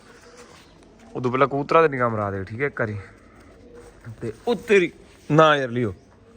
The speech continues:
ਨਾ, ਨਾ, ਇਹ ਕੰਮ ਨਹੀਂ, ਨਾ ਮੈਂ ਫੇਰ ਦੂ ਤੇਰਾ ਟੰਬਾ। ਚੌੜ ਜੀ ਨਾ ਕਰ। ਇੱਕ ਤਾਂ ਆ ਗਿਆ ਬਈ ਹਰੇ ਖੂੰਜੇ ਦਾ, ਹਰਾ ਖੂੰਜਾ ਸਫੇਦ ਚਿੱਟਾ ਭਾਈ ਇੱਕ,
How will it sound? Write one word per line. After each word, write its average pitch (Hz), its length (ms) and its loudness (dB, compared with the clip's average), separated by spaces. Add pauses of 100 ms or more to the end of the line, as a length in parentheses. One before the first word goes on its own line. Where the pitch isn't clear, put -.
(100)
ਨਾ, 135 160 4
ਨਾ, 151 80 4
ਇਹ 156 80 2
ਕੰਮ 156 180 2
ਨਹੀਂ, 151 100 -6
ਨਾ 147 280 2
ਮੈਂ 143 340 -4
ਫੇਰ 135 320 -10
ਦੂ 139 100 -14
ਤੇਰਾ 160 160 -10
ਟੰਬਾ। 165 440 -8 (460)
ਚੌੜ 139 240 -6
ਜੀ 151 120 -2
ਨਾ 139 200 -6
ਕਰ। 151 300 -4
ਇੱਕ 170 160 -16
ਤਾਂ 135 120 -4
ਆ 131 140 -2
ਗਿਆ 127 120 -6
ਬਈ 110 140 -12 (640)
ਹਰੇ 101 120 -10
ਖੂੰਜੇ 98 340 -12
ਦਾ, 98 120 -14 (1400)
ਹਰਾ 101 160 -4
ਖੂੰਜਾ 104 380 -8
ਸਫੇਦ 98 320 -10
ਚਿੱਟਾ 143 300 0 (480)
ਭਾਈ 113 240 -4
ਇੱਕ, 151 320 -2